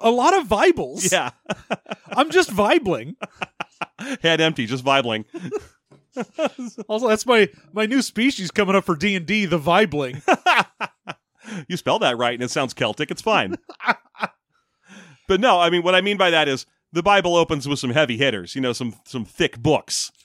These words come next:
Speaker 2: some thick, uncut Genesis. But then, as you're making your way back into New Testament, they got no problem with putting in, like, a one and a half page letter from one guy to some other guy.
Speaker 1: Oh, well, uh, yeah. I mean, New Testament is all just like,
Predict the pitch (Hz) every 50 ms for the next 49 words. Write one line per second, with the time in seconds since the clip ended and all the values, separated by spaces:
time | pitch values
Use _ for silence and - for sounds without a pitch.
0 | _ _ _ _ - - 120 - - - - 160 131 - _ _ 156 143 131 123
1 | - - 156 156 131 - 113 101 143 143 135 123 110 - 117 101 98 - - -
2 | - _ _ _ _ _ - 370 240 - 214 220 208 202 180 - _ _ - 196
3 | 175 170 214 214 220 214 214 208 208 208 214 208 196 202 196 180 - 185 170 160
4 | 165 - 240 - 190 156 139 - - 151 147 143 - _ _ _ _ _ 185 254
5 | 277 269 254 208 208 208 202 - 190 180 175 165 160 - - 180 160 147 151 143
6 | 147 139 139 135 127 131 139 135 135 135 135 123 123 143 135 127 127 - - 147
7 | 135 131 127 - - 123 127 120 127 139 139 - - 139 131 120 123 131 131 127
8 | 131 131 127 127 127 117 - 147 135 123 120 127 127 123 131 123 123 123 127 120
9 | - - 320 220 - 233 240 208 196 208 302 220 202 147 120 170 196 214 202 196
10 | 214 233 247 294 311 - - 233 202 - - 208 190 185 175 175 165 190 185 185
11 | 165 180 - - 160 151 151 -